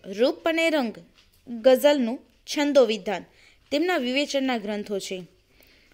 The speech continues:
બાળ ઉછેરની બારાખડી તેમનું બાળ ઉછેરનું નોંધપાત્ર પુસ્તક છે. મુક્તક એ કાવ્ય સાહિત્યનું લઘુ સ્વરૂપ છે.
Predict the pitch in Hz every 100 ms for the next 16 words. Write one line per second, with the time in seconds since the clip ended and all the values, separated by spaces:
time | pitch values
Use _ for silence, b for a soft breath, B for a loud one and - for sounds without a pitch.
0 | b 226 262 381 427 - 269 294 277 277
1 | 240 226 233 247 247 190 175 _ - 269
2 | 254 208 277 - _ _ - 220 285 349
3 | 339 339 320 320 294 233 226 220 202 254
4 | 381 - 269 - 214 202 - 190 170 _
5 | b b b b b b 240 311 - 302
6 | 302 - _ _ - 285 240 247 _ _
7 | _ _ _ _ _ _ - 233 226 359
8 | 381 381 370 311 240 254 277 277 320 -
9 | 233 208 - - 202